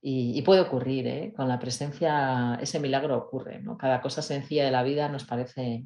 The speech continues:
nos parece un milagro, ¿no? Y eso es otra de las cosas que te puede ayudar el tantra, ¿no? A, a empezar a percibir que cada momento es nuevo y único, que estamos muriendo y naciendo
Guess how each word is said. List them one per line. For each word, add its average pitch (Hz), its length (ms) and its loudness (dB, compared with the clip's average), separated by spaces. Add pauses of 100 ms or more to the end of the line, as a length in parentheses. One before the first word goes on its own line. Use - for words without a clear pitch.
nos 127 140 -10
parece 131 300 -2
un 139 80 -2
milagro, 120 400 -2
¿no? 190 220 -4 (880)
Y 143 60 -2
eso 147 120 0
es 160 80 0
otra 147 280 6
de 139 60 6
las 135 180 4
cosas 143 220 0
que - 80 -4
te 120 100 -2
puede 135 180 2
ayudar 127 180 4
el 117 160 0
tantra, 123 340 -2
¿no? 127 240 -4
A, 117 380 -6 (600)
a - 60 -2
empezar 147 360 4
a 156 100 10
percibir 156 680 2
que - 120 -6
cada 147 180 6
momento 147 760 2
es 143 300 -2
nuevo 139 240 2
y 135 100 2
único, 160 340 -2
que 160 80 0
estamos 147 340 -4
muriendo 147 340 0
y 143 40 0
naciendo 139 720 -2